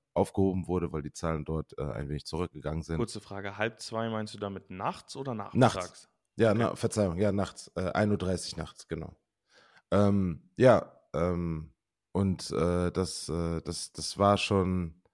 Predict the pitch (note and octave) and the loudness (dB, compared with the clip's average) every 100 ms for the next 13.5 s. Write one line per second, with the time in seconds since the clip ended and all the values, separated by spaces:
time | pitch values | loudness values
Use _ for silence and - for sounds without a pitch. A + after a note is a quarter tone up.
0 | _ _ _ _ A#2 A#2+ B2+ B2+ B2 A#2+ | _ _ _ _ 4 6 4 4 2 -2
1 | - C3 B2+ G2+ A2+ F#2+ E2+ G2 F#2+ E2+ | 0 2 4 2 2 0 0 0 0 0
2 | F2+ - F2+ A2+ - G#2 F#2 - - - | -2 0 4 4 4 4 4 2 -4 -6
3 | - - - - - - - G#2+ F#2+ F#2 | -8 -10 -10 -10 -10 -10 0 2 2 4
4 | G#2 F#2+ E2+ F#2+ D#2 E2 F#2+ E2+ F2+ - | 4 2 0 0 -2 -6 -6 -6 -8 -10
5 | F#2+ - E2+ F#2 E2 - D#2+ F#2+ F#2 E2+ | -8 -8 -4 -4 -4 -8 -6 -4 -4 -6
6 | - F2+ F2+ E2+ _ _ _ _ _ _ | -6 -4 -4 -8 _ _ _ _ _ _
7 | - D2+ F2 - - F2+ F2+ F2 E2 - | -14 -10 -8 -10 -4 -2 -2 -2 -6 -10
8 | _ _ _ _ - A2+ G2 F2 G2 - | _ _ _ _ -4 0 2 2 0 2
9 | A2 G#2 F2+ - _ - - A2 - F2 | 4 4 0 -10 _ -8 -2 2 2 2
10 | G2+ A#2 A#2 A2 A2 A2 G#2+ G#2+ G#2+ A2 | 0 0 -2 0 0 0 0 0 -4 -6
11 | A2 A2+ - G#2 G#2+ G#2 D#2+ - A2+ A#2 | -8 -8 -6 -4 -2 -2 -6 -10 -4 -2
12 | A2 A2 - - A2+ A2 G#2 G#2 G#2 G#2 | -2 -4 -6 -6 -4 -4 -4 -4 -4 -4
13 | G2+ G2+ G2+ G#2 - | -4 0 -2 -4 -14